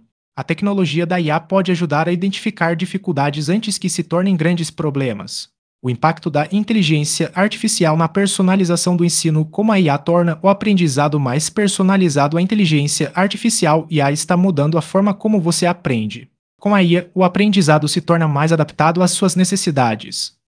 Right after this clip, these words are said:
Isso acontece porque a tecnologia analisa seu desempenho e seus interesses. Assim, ela pode sugerir materiais que você realmente precisa.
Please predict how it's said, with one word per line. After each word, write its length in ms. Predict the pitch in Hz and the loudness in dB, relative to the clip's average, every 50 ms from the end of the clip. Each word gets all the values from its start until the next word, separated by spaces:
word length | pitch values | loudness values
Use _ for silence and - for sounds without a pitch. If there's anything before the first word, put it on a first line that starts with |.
| _ _ | _ _
Isso 220 | 233 226 220 - 220 | -2 -2 0 2 2
acontece 540 | 196 202 208 208 196 190 180 175 - 190 180 | 2 2 0 0 0 2 0 0 0 -2 -4
porque 260 | - 170 160 - 196 | -4 -2 -2 0 -2
a 40 | 190 | 0
tecnologia 640 | - 185 175 - 185 185 180 165 135 151 190 196 | 0 -2 0 0 0 2 2 2 2 2 2 2
analisa 380 | 180 180 165 160 165 170 196 196 | 2 2 2 0 0 0 0 -2
seu 200 | 196 - 160 139 | 0 0 -2 -2
desempenho 560 | 147 156 147 175 180 180 180 175 180 180 170 - | 0 0 0 0 0 0 0 2 2 0 0 -2
e 100 | 185 165 | -4 -4
seus 240 | - 170 147 131 | -2 -2 -2 -2
interesses. 760 | 156 175 185 185 160 147 117 110 - - - - - - - - _ _ _ _ _ _ | -2 -2 -2 -2 -2 -2 -2 -4 -6 -10 -12 -10 -10 -10 -12 -14 _ _ _ _ _ _
Assim, 460 | 170 160 156 - - 147 123 120 - - _ - | -8 -6 -4 -4 -4 -4 -6 -8 -12 -14 _ -2
ela 180 | 170 160 156 | -2 -2 0
pode 240 | 156 - 196 202 208 | 0 0 0 0 0
sugerir 380 | 196 - 196 196 196 170 151 147 | -2 -2 0 0 2 2 0 0
materiais 500 | 147 147 - 180 175 156 147 165 160 - | -2 -2 -2 -2 0 0 0 0 -2 -4
que 100 | - 165 | -6 -6
você 220 | 160 156 - 156 | -4 -2 -2 -2
realmente 520 | 117 127 147 170 196 202 180 180 175 185 | -2 0 0 0 2 2 2 0 0 -2
precisa. 600 | 160 - 170 160 - - 156 127 113 - 95 - | -4 -4 -6 -6 -4 -4 -6 -6 -6 -8 -12 -16